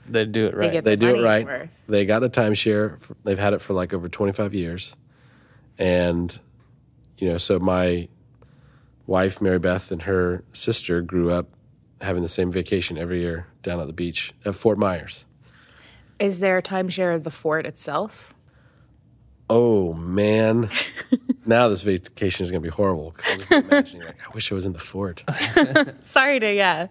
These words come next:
Speaker 3: But, like, I'm imagining, like, an old treehouse, not, like, a f-, fort, like a treehouse fort.
Speaker 1: So how many, uh, timeshare vacations have you been on?
Speaker 3: I went on my first Fort Myers timeshare vacation in two thousand and four.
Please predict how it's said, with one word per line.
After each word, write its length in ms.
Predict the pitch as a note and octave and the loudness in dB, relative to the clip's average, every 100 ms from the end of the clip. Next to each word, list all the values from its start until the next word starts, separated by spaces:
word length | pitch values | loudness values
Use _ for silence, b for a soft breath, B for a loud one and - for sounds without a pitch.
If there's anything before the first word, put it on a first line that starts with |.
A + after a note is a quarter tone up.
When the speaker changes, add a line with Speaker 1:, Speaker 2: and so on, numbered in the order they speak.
| - | 0
Speaker 3:
But, 120 | B2 | 4
like, 140 | A#2 A#2 | 4 6
I'm 160 | B2+ | 6
imagining, 440 | A#2+ G#2+ G#2+ G#2+ F#2+ | 6 4 4 2 0
like, 100 | F#2+ | 0
an 80 | F#2 | 0
old 160 | F2 | -2
treehouse, 680 | - - G2 D#2+ C#2+ - - - _ - | -4 -2 -2 -2 -6 -8 -10 -16 _ -4
not, 220 | G2+ C2 | -2 -2
like, 180 | F2 D2+ | -6 -6
a 60 | |
f-, 340 | D#2 - - - - | -12 -16 -20 -20 -20
fort, 360 | - - D#2 - | -16 -10 -10 -8
like 100 | F#2 | -10
a 60 | F2 | -6
treehouse 400 | G#2 F#2 - - | -4 -4 -6 -12
fort. 320 | - - - _ b b b - | -12 -14 -16 _ b b b -6
Speaker 1:
So 180 | - | 2
how 140 | B2+ C#3 | 4 4
many, 400 | D3 C3 A#2+ A2 | 4 2 2 4
uh, 300 | G2+ F#2+ F2+ _ _ - | 2 0 -4 _ _ -6
timeshare 840 | - C3 A#2+ - B2 A#2 A2 A2 - _ _ | 2 2 2 2 2 4 4 0 -4 _ _
vacations 640 | C3 A#2 A2+ A2+ G#2+ G#2 G2+ | -4 -2 0 -2 -2 -6 -6
have 200 | F#2+ G#2 | -8 -4
you 180 | A#2 | -4
been 200 | C#3+ D#2+ | -2 -6
on? 180 | D#2 - - b b b b b _ _ _ _ _ - | -12 -16 -20 b b b b b _ _ _ _ _ -4
Speaker 3:
I 120 | A2+ | 2
went 160 | B2 C3 | 4 4
on 60 | A#2+ | 4
my 120 | G#2 | 2
first 580 | - A#2+ A#2 A2 - - | 2 2 2 0 -6 -4
Fort 240 | - A#2 | 2 2
Myers 340 | A2 G#2+ G#2+ | 4 4 2
timeshare 440 | - A2+ G#2+ - A2 | 2 0 0 2 2
vacation 720 | A2 G2+ A2 G#2 A2+ G#2+ G#2+ | 2 2 0 0 2 2 0
in 580 | - G2 G2 G2 G2 F#2+ | -2 0 2 2 0 -4
two 300 | - C3 B2 | -6 -2 0
thousand 460 | A#2+ A2 A2 A2 | 2 2 0 0
and 140 | G2 F2 | 0 -2
four. 520 | - - A#2 E3 G3+ | -6 0 4 4 0